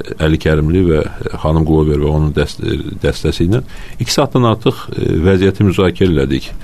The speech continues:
E, A T T müşahidə missiyasının ilkin rəyini, hesabatını dəyərləndirdik. Bizim bəyanatımızı dəyərləndirdik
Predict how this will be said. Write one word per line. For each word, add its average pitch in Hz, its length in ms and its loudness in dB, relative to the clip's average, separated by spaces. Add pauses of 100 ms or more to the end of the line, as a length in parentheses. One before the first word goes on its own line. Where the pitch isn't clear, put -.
(380)
E, - 120 -4 (200)
A 87 120 0
T 92 120 2
T - 80 2
müşahidə 92 400 4
missiyasının 90 760 2
ilkin 92 480 2
rəyini, 85 420 4
hesabatını 85 680 2 (520)
dəyərləndirdik. 73 880 2 (380)
Bizim 90 320 2 (420)
bəyanatımızı 76 720 2
dəyərləndirdik 76 760 0